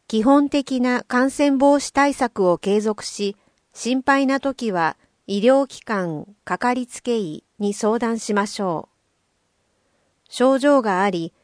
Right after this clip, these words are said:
かかりつけ医がいないと発熱相談センターへ相談。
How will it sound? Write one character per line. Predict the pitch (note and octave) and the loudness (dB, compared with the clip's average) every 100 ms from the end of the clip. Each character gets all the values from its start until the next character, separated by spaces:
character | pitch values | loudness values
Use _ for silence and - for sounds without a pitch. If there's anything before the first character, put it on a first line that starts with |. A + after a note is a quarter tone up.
| _ - | _ -4
か | G3 | -2
か | B3 C4 | 2 0
り | C4+ | 0
つ | - - | -6 -2
け | C4+ | -2
医 | A#3+ | 0
が | F3+ | -2
い | D#3+ D#3+ | -4 -4
な | F3+ | -6
い | E3+ - _ _ _ _ _ _ _ _ | -6 -10 _ _ _ _ _ _ _ _
と | C4 B3 - _ | -2 -2 -4 _
発 | - G#3 G#3 B3+ | -6 -6 -4 -2
熱 | C4+ C4+ C4 | -2 -4 -2
相 | C4 C4 | 0 2
談 | B3+ C4 | 2 -2
セ | - C4+ | 0 0
ン | A#3+ | 0
タ | - F#3 | -2 -2
ー | E3 D#3+ | -2 -6
へ | |
相 | - F3+ F#3 | -4 -2 -2
談。 | F3+ F3 E3+ | -4 -6 -10